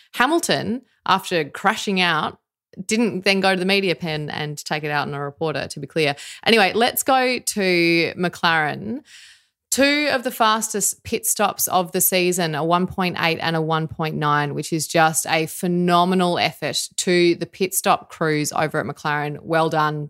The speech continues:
That's very, very impressive. Again, in, in se-, <laughs> in serious temperatures as well, right? And when you're doing so many of them in a race,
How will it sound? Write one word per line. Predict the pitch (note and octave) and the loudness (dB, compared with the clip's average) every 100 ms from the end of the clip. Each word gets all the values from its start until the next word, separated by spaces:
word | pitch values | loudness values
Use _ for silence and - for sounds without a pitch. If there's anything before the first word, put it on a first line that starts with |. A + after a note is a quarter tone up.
| _ | _
That's | E3 - - | 0 2 -2
very, | D#3 C#3+ D#3+ D#3 D3+ | -2 -2 0 0 0
very | D3+ D3+ D3+ | -2 -2 -4
impressive. | D3 D#3+ - E3 - | -4 -4 -2 -2 -4
Again, | D#3+ G3+ A3 A#3+ C#4 - - - - | 0 4 4 4 -2 -8 -20 -20 -4
in, | F#3 F#3 | 0 0
in | - F#3+ | 2 2
se-, | - B3+ | 4 4
<laughs> | C4 | 4
in | C4 | 4
serious | G#3+ A#3+ A#3+ B3 A3 | 4 4 4 2 0
temperatures | - A#3+ C#4 D4 G#3 E3+ | 0 -2 -2 -2 0 0
as | F3 E3 | -2 0
well, | F3+ A3 E3+ | 2 2 2
right? | D3+ F#3 B3+ | 2 2 0
And | G3+ A#3 | -2 -2
when | A3+ G#3+ | -2 -2
you're | |
doing | G#3 G#3 G3+ | -2 -2 -2
so | - F#3 | 0 0
many | F3+ F3+ G3+ | 2 2 2
of | G3 | 0
them | F#3 F3 | 0 0
in | D#3+ | 0
a | |
race, | D#3+ E3 C#3+ F#3+ - | 2 2 0 0 -2